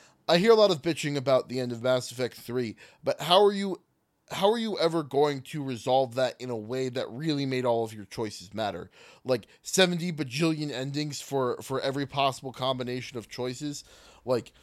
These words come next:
is, is twelve enough? Is fifteen enough? Is, is a hundred enough? Is four enough? I don't know.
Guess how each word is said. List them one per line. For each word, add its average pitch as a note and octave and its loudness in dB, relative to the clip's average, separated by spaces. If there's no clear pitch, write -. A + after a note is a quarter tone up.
is, C3 -4
is A2 -10
twelve D#3+ 4
enough? E3+ 4
Is A#2 -8
fifteen E3 -6
enough? E3 0
Is, A2+ -8
is G2+ -14
a G#2+ -8
hundred D#3 -4
enough? D#3 -2
Is - -16
four E3 6
enough? E3+ 0
I B2+ 2
don't A2+ -2
know. G2+ -4